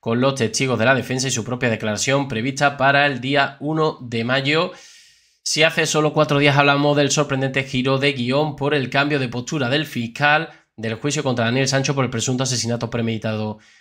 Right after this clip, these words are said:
de Edwin Arrieta, ahora vi-, ahora hay tres impactantes datos que confirmarían una posible negociación entre el acusado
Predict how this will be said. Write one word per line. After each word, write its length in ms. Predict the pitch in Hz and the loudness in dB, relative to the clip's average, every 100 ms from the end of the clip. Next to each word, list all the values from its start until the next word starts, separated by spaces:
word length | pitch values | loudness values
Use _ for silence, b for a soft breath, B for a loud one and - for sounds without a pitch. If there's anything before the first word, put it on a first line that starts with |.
| b | b
de 140 | 104 107 | -8 -6
Edwin 280 | 107 110 107 | -2 -2 -2
Arrieta, 340 | 113 123 143 | -2 2 2
ahora 180 | 135 117 | 2 0
vi-, 260 | 120 120 - | -2 -4 -4
ahora 320 | 120 131 135 | 0 2 2
hay 220 | 120 135 139 | 0 0 -2
tres 280 | 127 123 | -2 0
impactantes 480 | 147 131 131 131 110 | 0 -2 -4 -4 -2
datos 320 | 110 127 147 | 0 0 -2
que 120 | 143 151 | -2 -2
confirmarían 560 | 156 160 123 131 135 | -2 -2 -2 0 0
una 160 | 143 143 | 2 0
posible 380 | 120 151 151 131 | -2 -2 -2 -2
negociación 580 | 131 147 120 151 156 | -2 -4 -4 -2 -2
entre 180 | 131 120 | -2 -4
el 60 | 117 | -6
acusado 580 | 117 117 143 147 170 | -6 -2 0 2 0